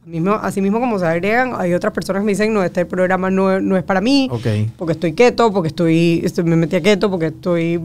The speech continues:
Speaker 1: comiendo", ¿sabes? Como que
Speaker 2: Ujú.
Speaker 1: mucha gente como que de la nada, o no pude seguir las recetas, o miles de cosas que pasan en la vida y, y, y vamos,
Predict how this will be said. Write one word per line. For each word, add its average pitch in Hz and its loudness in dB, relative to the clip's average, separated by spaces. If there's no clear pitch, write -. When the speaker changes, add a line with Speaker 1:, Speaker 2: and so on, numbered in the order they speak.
Speaker 1:
comiendo", 185 -2
¿sabes? 214 4
Como 196 -2
que 175 2
Speaker 2:
Ujú. 139 -2
Speaker 1:
mucha 262 2
gente 269 4
como 233 0
que 180 2
de 185 0
la 208 6
nada, 233 4
o 226 4
no 214 4
pude 247 4
seguir 190 0
las 208 0
recetas, 233 2
o 202 2
miles 277 0
de 220 2
cosas 190 -2
que 190 -6
pasan 185 -2
en 202 0
la 170 0
vida 160 2
y, 185 2
y, 175 -2
y 180 -4
vamos, 285 2